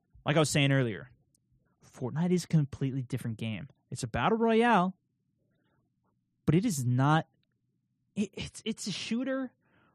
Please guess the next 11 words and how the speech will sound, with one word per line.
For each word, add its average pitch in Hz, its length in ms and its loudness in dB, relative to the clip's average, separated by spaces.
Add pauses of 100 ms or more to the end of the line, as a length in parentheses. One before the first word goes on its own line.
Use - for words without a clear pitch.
(140)
but 180 100 6
it's 160 160 2
really 143 420 4
a 135 40 6
building 117 400 -2
game. 58 240 -18 (240)
If - 80 -14
you 202 40 -6
talk 247 280 0
to, - 120 -4
an-, 156 180 -6